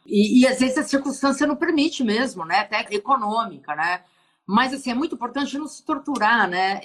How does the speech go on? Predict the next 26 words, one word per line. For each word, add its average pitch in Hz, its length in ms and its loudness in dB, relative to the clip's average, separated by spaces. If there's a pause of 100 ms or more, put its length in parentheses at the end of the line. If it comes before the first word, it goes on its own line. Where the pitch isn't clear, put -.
(100)
Combina 277 520 0
com 190 140 -8
você, 170 400 -6
"Eu 151 60 -12
não 226 200 -2
vou 180 120 -10
mudar 147 240 -12
agora, 185 460 0
porque - 180 -12
eu - 20 -6
não 160 80 -14
tenho 143 180 -20
coragem, 190 720 0
ou 180 180 -4
ainda 165 160 -14
não 160 60 -18
tenho 151 140 -20
uma 156 100 -18
certa 147 380 -12
segurança 165 440 -8
econômica, 220 560 2
ou 180 60 2
não 165 80 -10
é 151 40 -6
o 156 80 -10
momento, 233 580 0